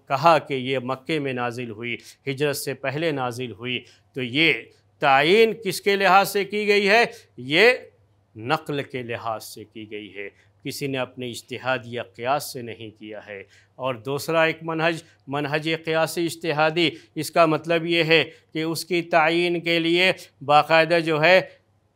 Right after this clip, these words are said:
मक्की और मदनी सूरतों की आयतों की जो खसूसियात हैं,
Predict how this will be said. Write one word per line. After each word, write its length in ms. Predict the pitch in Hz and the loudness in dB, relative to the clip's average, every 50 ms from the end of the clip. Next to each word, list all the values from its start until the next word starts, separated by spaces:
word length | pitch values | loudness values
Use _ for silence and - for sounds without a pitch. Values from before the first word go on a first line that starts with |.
| _ _ - | _ _ -8
मक्की 420 | 127 135 151 147 151 - 180 175 170 | -4 -2 -2 -2 -4 -4 -2 2 2
और 160 | 165 165 160 | 2 2 2
मदनी 400 | 156 160 165 160 160 175 180 175 165 | 0 0 -2 -2 -2 -2 -2 -2 -2
सूरतों 500 | - - 170 170 170 165 160 180 175 170 | -4 -6 -4 -4 -4 -4 -4 -4 -6 -6
की 180 | 170 175 180 170 | -6 -4 -2 2
आयतों 400 | 165 165 170 170 165 170 180 175 170 | 2 4 4 2 0 -2 -6 -8 -6
की 180 | - 180 170 | -4 -4 -4
जो 180 | 165 165 170 165 | -4 -4 -6 -6
खसूसियात 800 | 170 - 170 - - 180 151 - - 180 180 185 185 180 180 - | -6 -8 -10 -8 -8 -8 -8 -8 -6 -2 0 2 2 0 2 4
हैं, 160 | 175 156 131 | 4 4 4